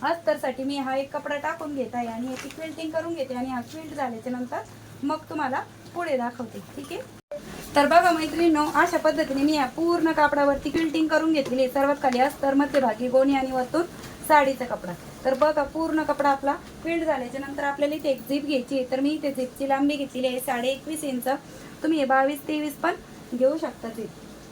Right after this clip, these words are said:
ठीक आहे. तर बघा, साडे एकवीस इंच लांबीची आपण इथे झिप घेतलेली आहे. आता एवढा भाग आपल्याला कट करून घ्यायचा आहे. जिकडनं आपल्याला झिप अटॅच करायची आहे तेवढा भाग आपण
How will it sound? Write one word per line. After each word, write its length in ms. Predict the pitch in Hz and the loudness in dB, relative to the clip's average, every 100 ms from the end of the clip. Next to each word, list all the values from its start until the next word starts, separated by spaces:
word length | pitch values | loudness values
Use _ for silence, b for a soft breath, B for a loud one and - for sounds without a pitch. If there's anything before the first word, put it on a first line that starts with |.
| - | -12
ठीक 180 | 285 330 | -6 -4
आहे. 200 | 403 - - - 269 | -6 -8 -18 -10 -4
तर 100 | 269 | 2
बघा, 280 | 311 302 302 - - | 2 2 -2 -8 0
साडे 240 | 277 269 277 | 4 6 4
एकवीस 320 | 285 320 311 | 2 -4 0
इंच 200 | 294 277 | 2 4
लांबीची 460 | 277 277 277 262 | 6 8 8 8
आपण 220 | 262 262 277 | 6 6 6
इथे 260 | 277 277 359 - - - | 6 4 2 -8 -10 0
झिप 200 | 233 302 | 4 6
घेतलेली 380 | 285 277 247 240 | 6 4 6 6
आहे. 120 | 233 | 6
आता 220 | 220 226 277 | 2 2 4
एवढा 260 | 311 330 | 6 4
भाग 220 | 269 240 | 2 -2
आपल्याला 360 | 233 226 233 302 392 - - - | -4 -2 2 0 -2 -10 -16 -4
कट 140 | 320 320 - | -2 -2 -2
करून 260 | 277 294 | 0 0
घ्यायचा 360 | 294 240 - 214 | 0 -2 -4 -6
आहे. 120 | 302 165 - - - - - - - - - - - - - | -6 -8 -14 -16 -16 -16 -16 -18 -18 -18 -16 -16 -16 -16 -10
जिकडनं 340 | 254 277 285 269 | -4 -2 0 -2
आपल्याला 280 | 254 262 247 | -4 -4 -4
झिप 200 | 277 277 | -4 -4
अटॅच 300 | 254 262 - | -4 -6 -6
करायची 300 | 247 240 262 | -6 -6 -6
आहे 560 | 240 311 - - - - | -8 -10 -14 -20 -12 -6
तेवढा 240 | 285 277 | -4 -2
भाग 160 | 247 208 | -4 -6
आपण 240 | 208 277 | -6 -8